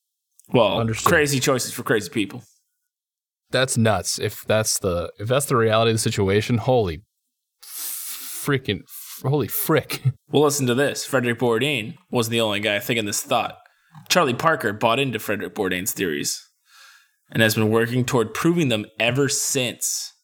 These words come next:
Speaker 2: What? It's still un-
Speaker 1: He's still
Speaker 2: un-
Speaker 1: playing that jazz, baby.
Speaker 2: Wait, wait, wait. So you're telling me that this guy is still in person? Or no, he went to prison for six years, right?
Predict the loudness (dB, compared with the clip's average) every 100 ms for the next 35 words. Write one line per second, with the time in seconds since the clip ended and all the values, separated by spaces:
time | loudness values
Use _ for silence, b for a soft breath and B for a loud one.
0 | _ _ _ _ _ _ 0 4 6 6
1 | 4 0 2 2 2 2 2 2 2 2
2 | 2 2 2 -2 -6 _ _ 0 2 2
3 | 0 2 4 4 4 2 0 0 0 0
4 | -2 -2 -2 -2 -4 -8 B B _ _
5 | 0 4 4 4 2 0 0 0 2 2
6 | 0 0 0 0 0 0 -2 0 -2 -4
7 | 0 0 0 -6 -2 2 2 2 2 0
8 | 0 -2 0 -2 -2 -4 -4 -2 -4 -6
9 | -12 -12 -12 -12